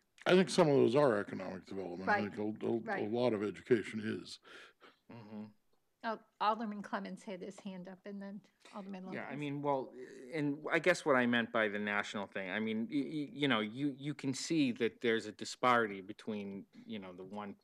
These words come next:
Speaker 3: the highest one percent and everybody else, and that gap has been growing since nineteen eighty. And my,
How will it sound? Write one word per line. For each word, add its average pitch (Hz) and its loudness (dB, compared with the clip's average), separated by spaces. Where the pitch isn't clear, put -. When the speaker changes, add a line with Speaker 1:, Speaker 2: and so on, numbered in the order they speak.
Speaker 3:
the 98 -2
highest 104 -2
one 104 -4
percent 101 -6
and - -8
everybody 196 -6
else, 185 -10
and 196 -8
that - -8
gap 110 2
has 95 -10
been 95 -12
growing 98 -4
since - -18
nineteen 92 -12
eighty. 85 -12
And 110 0
my, 120 4